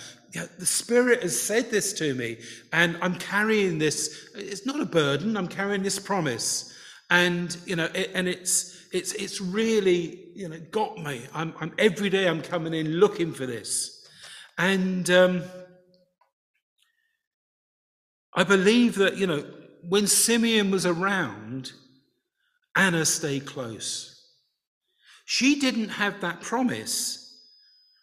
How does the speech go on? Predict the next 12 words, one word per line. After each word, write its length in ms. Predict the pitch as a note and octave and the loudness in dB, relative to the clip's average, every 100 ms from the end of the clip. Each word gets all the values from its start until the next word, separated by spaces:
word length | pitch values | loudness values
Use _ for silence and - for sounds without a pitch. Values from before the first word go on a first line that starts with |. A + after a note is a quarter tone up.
| _ _ _ _ - | _ _ _ _ -2
but 180 | F#3 - | -2 0
she 200 | G3 F#3 | -2 0
was 180 | E3+ | -2
determined 680 | F#3 - - F#3 E3+ D3 C#3+ | -2 -4 2 4 6 4 2
not 220 | D#3+ - - | -2 -2 -4
to 80 | |
miss 400 | E3 D3+ D#3+ - | -2 0 0 0
out 540 | E3 D3+ A2 - - - - _ _ _ | 2 0 0 -8 -14 -18 -18 _ _ _
when 160 | C#3 C#3+ | -2 -2
it 120 | C#3+ | -2
was 140 | C3+ - | -6 -4
fulfilled. 720 | D3 B2 D3 B2 G2+ G2 | -4 -4 -2 -4 -6 -14